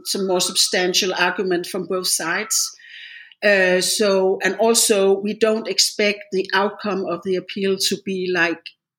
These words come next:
very different from what, where we are at now. So for us, the film is about the process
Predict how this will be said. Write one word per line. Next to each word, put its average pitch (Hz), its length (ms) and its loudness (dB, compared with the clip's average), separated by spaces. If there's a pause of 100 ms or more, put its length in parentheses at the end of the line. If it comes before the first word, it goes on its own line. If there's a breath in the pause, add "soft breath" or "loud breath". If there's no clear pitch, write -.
(160)
very 196 360 2
different 240 480 0
from 196 260 -2
what, 190 240 -4
where 185 160 0
we 190 160 0
are 175 280 -2 (180)
at 170 160 -4
now. 185 300 -4
So 170 420 -4 (580 loud breath)
for 214 340 0
us, 247 440 2
the 202 520 -2
film 240 540 0
is - 220 -2
about 202 520 -4 (800)
the 196 140 -4
process - 960 0